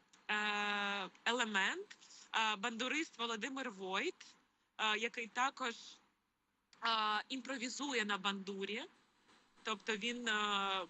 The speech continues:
має сучасні, навіть свої власні техніки гри на бар-, на бандурі. Він записав для нас спеціальну імпровізаційну партію ще на початку нашої роботи, е, над прем'єрою.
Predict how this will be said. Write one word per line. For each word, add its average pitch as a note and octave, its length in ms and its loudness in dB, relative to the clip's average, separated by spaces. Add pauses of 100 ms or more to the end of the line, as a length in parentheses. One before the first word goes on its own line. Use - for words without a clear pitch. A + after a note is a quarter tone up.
має A3+ 340 2
сучасні, A3 760 -2
навіть G#3 300 -4
свої G#3 220 -4
власні G#3 480 -2
техніки G#3 560 -4
гри G3+ 220 -8
на G#3 120 -6
бар-, F#3+ 260 -6
на G3+ 120 -4
бандурі. G3+ 600 -6 (380)
Він D4 200 2
записав C4 500 0
для A3+ 120 0
нас A#3 220 -2
спеціальну A3+ 560 -2
імпровізаційну G#3 840 -8
партію A3+ 540 0
ще B3 260 -8
на A#3 120 -6
початку A3+ 560 -4
нашої G#3 420 -6
роботи, G#3 540 -4
е, G3+ 120 2 (1500)
над A#3 240 0
прем'єрою. G3 680 -4